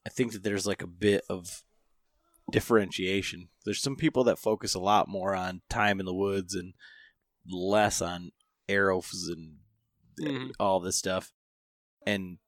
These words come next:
Speaker 1: there's, there's other s-, guys that have a new bow every year, every year. And that's not to say that that doesn't, that there's a direct correlation there,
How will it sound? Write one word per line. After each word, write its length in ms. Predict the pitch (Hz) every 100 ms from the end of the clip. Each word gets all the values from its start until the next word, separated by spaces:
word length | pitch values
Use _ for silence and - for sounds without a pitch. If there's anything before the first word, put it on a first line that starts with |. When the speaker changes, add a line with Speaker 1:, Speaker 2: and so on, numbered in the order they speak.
| -
Speaker 1:
there's, 280 | 98 92 - _ -
there's 300 | 95 98 101
other 320 | 110 104 95 - _ -
s-, 220 | - - 92
guys 300 | 95 95 95
that 80 | 104
have 160 | 98
a 80 | 95
new 260 | 113 113 98
bow 320 | 98 92 98
every 320 | 101 95 95
year, 240 | 95 98 95
every 200 | 87 90
year. 180 | 82 - - -
And 80 | 117
that's 160 | 131
not 160 | 147 127
to 60 | 127
say 200 | - 117
that 160 | 95
that 160 | 107 101
doesn't, 340 | 98 95 82 - _ _ _ _ _ _ _ - -
that 120 | 104
there's 180 | 110 101
a 60 | 98
direct 380 | 90 98 113 -
correlation 640 | 131 127 120 120 131 131
there, 320 | 123 127 127